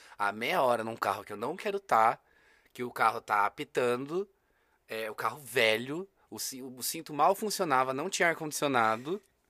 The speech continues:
e um, um cara super esquisito, e uma menina que eu nunca vi também, beleza?" Eu comecei a ficar nervoso, nervoso, nervoso, nervoso, tipo, mudo, assim, tipo, sem falar nada, sem saber o que fazer. Tipo, "Volto, não volto, volto, não volto." Peguei e falei pra ele, eu falei, "Olha,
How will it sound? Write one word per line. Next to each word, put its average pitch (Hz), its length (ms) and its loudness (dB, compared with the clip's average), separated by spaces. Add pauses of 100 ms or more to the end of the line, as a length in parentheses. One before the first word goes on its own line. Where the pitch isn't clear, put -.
(460)
e 202 100 -6
um, 202 100 -6
um 185 160 -12
cara 165 240 2
super 202 400 -4
esquisito, 156 800 -8
e 165 100 -10
uma 160 140 -4
menina 147 260 -6
que 151 80 -8
eu 143 40 -6
nunca 143 220 -6
vi 120 120 -12
também, 156 360 -6
beleza?" 156 560 -2 (880)
Eu 117 80 -16
comecei 120 220 -8
a 117 40 -8
ficar 113 140 -2
nervoso, 101 460 -2
nervoso, 98 380 -6
nervoso, 101 320 -8
nervoso, 104 440 -8
tipo, 101 380 -10 (340)
mudo, 120 460 -8
assim, 110 300 -8
tipo, - 200 -14
sem 113 180 -12
falar 113 260 2
nada, 113 260 2
sem 110 100 -16
saber 110 180 -10
o 107 40 -8
que - 60 -20
fazer. 113 260 -8
Tipo, - 180 -14
"Volto, 113 320 -4
não 120 80 -10
volto, 113 300 -4
volto, 120 320 -4
não 123 100 -8
volto." 120 540 -2 (480)
Peguei 107 240 -2
e - 20 -2
falei 110 240 -2
pra 120 160 -6
ele, 110 120 0
eu 98 60 -6
falei, 107 180 -4
"Olha, 95 400 -2